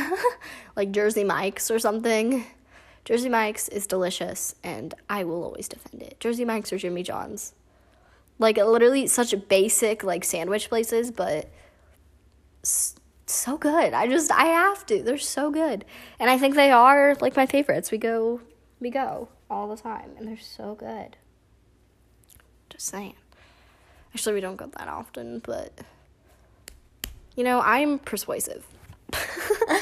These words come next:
We have least favorite restaurant.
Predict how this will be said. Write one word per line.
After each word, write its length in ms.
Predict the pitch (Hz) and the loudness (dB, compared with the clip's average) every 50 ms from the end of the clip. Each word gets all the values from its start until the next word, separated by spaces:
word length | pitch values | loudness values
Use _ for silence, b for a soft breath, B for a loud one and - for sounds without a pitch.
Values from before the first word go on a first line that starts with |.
| B B B B B B B B B _ _ - | B B B B B B B B B _ _ -4
We 100 | - 247 | 0 2
have 120 | 254 226 | 2 2
least 460 | 202 185 190 202 226 262 285 - - | 0 0 0 2 2 2 2 2 2
favorite 380 | - 226 202 196 - - - - | 4 4 4 4 4 0 -4 -4
restaurant. 720 | - - - - - - - - 73 - - - - - | -4 -4 -4 -4 -6 -8 -6 -6 -8 -8 -10 -12 -18 -20